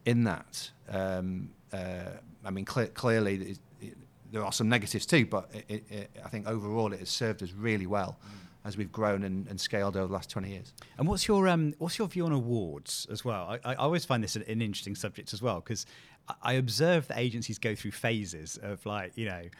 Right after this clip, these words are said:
Speaker 2: uh, really going for it, then not, and this sort of thing. And so, what's, do you have a, do you have an approach to awards?
Speaker 1: I honestly can't stand awards. It's, um, when, when you've been going for twenty years, you just get o-, you just, you just get over it, you know.
Speaker 2: Yeah.
Speaker 1: Um,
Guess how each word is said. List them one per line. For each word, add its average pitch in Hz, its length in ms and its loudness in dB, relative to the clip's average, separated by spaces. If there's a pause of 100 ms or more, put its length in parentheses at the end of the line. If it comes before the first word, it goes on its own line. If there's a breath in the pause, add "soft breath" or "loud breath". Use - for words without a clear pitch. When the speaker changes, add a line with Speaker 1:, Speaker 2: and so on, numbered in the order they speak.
(400 loud breath)
Speaker 2:
uh, 95 440 -2 (200)
really 139 280 6
going 127 320 4
for 120 280 2
it, 117 180 0
then 113 220 2
not, 113 300 0
and 107 100 -4
this 98 100 -4
sort 87 180 -4
of - 40 -16
thing. 110 380 -4
And 101 260 -6
so, 120 180 -2 (220 loud breath)
what's, 151 260 2
do 143 240 -4
you 147 80 4
have 147 160 0
a, 139 240 4 (140)
do 139 100 -2
you 139 40 4
have 131 100 2
an 135 60 0
approach 143 440 2
to 147 80 -4
awards? 147 460 -4 (640 loud breath)
Speaker 1:
I 104 80 0
honestly 101 280 0
can't 101 280 -2
stand 98 300 -2
awards. 95 420 -6 (320)
It's, - 380 6
um, 101 560 6 (500 loud breath)
when, 139 180 6
when 151 140 10
you've 147 80 8
been 151 80 8
going 147 140 10
for 131 80 4
twenty 123 260 6
years, 101 340 6
you 104 80 2
just 104 220 -2
get 98 240 2 (180)
o-, 113 160 6
you 117 80 0
just, 120 200 -2 (100)
you 113 80 0
just 117 160 -2
get - 120 -2
over 120 280 2
it, 85 80 -2
you 107 100 0
know. 90 220 0 (220)
Speaker 2:
Yeah. 104 220 4
Speaker 1:
Um, 95 180 0